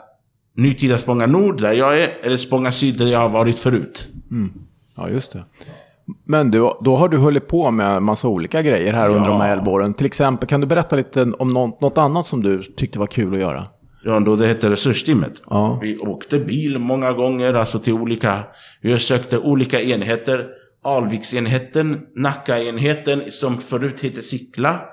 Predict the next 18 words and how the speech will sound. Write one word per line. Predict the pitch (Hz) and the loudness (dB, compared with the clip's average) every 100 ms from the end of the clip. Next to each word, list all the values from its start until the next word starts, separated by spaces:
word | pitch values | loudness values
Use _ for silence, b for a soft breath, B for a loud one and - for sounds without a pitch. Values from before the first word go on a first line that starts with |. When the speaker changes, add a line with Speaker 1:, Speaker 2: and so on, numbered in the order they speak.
| - | -12
Speaker 2:
Ja. | - 92 90 | -6 -6 -6
Speaker 1:
Och | 117 113 - | -6 -6 -6
vad | 110 110 | -6 -4
heter | 110 - 104 | -6 -8 -4
det? | 104 101 | -2 -2
Ja, | 101 139 92 | -2 -4 -4
vi | 98 127 | -4 -4
åkte | 127 127 | -4 -6
till | 127 127 | -4 -4
olika | 143 107 113 139 127 131 147 B B B B | -2 0 0 0 -2 -4 -4 B B B B
anledningar | 139 143 156 156 151 | 0 2 2 2 2
varför | 147 147 147 | 2 2 2
jag | 135 131 | 2 2
åkte | 156 143 147 | -2 -2 -4
till | 143 135 | -4 -4
bland | 123 127 | -4 -4
annat | 127 | -4
Sickla-enheten. | 127 143 131 127 120 139 139 123 | -2 -4 0 2 4 2 2 2